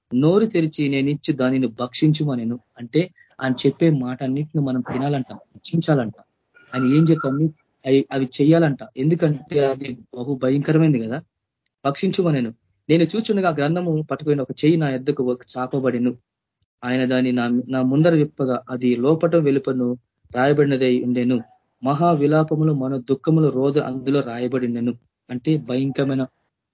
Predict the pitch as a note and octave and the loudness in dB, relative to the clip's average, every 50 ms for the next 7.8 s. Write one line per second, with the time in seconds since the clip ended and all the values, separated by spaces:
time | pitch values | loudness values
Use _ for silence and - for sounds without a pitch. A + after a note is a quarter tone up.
0 | _ - A#2 A#2+ A#2+ A2+ A2+ A#2+ C3 D#3 - - E3+ D#3+ D3 C#3+ C3 - - E3 | _ -10 -6 -4 -4 -2 0 2 2 2 2 2 2 2 2 2 0 0 0 0
1 | D#3+ D#3+ D3+ D3+ C#3+ C3+ C3 B2+ C#3+ C#3+ C#3 - - C3+ B2 - - D3+ C#3 C3+ | 2 2 2 0 0 0 -2 -2 -2 -4 -4 -6 -4 -6 -4 -2 0 0 0 2
2 | B2 B2 A#2+ B2+ A#2 - A#2+ B2+ B2+ B2 B2 - B2 B2+ C3+ C3 - D3+ C3+ B2 | 0 0 0 0 -2 -2 -2 -2 -2 -2 -2 -4 -4 -4 -4 -2 -2 -4 -2 -2
3 | B2+ A#2+ - C#3+ C3 - - B2+ B2+ A2+ A#2+ B2+ - - E3 E3+ D#3+ G3 - - | -2 -2 -2 -2 -2 -2 -6 -6 -6 -4 -6 -6 -4 0 0 2 2 0 -2 -2
4 | D3+ C3 - - C3 C3 C#3 C#3+ C#3 C3 - - - - _ _ - C3 C3+ C3+ | -2 -2 -2 -4 -4 -2 -2 0 -2 -2 -4 -10 -20 -20 _ _ -8 -6 -2 0
5 | C#3 C#3 C#3 C#3 - _ _ _ _ - C3 C3+ C#3 B2+ B2 A#2 C#3 D#3 F3+ G3 | 2 2 0 0 -4 _ _ _ _ -4 -2 2 2 2 2 2 4 4 4 4
6 | G3+ A3+ G#3 G3 F#3 F3 D3+ B2+ A#2 A2+ A2+ A2+ - _ _ _ _ _ _ _ | 6 4 4 4 4 2 0 -2 -2 -6 -8 -14 -18 _ _ _ _ _ _ _
7 | _ _ _ - _ _ _ - D3+ E3+ E3 F3+ F3 F#3+ G3 | _ _ _ -20 _ _ _ -6 -6 -4 0 0 0 0 -2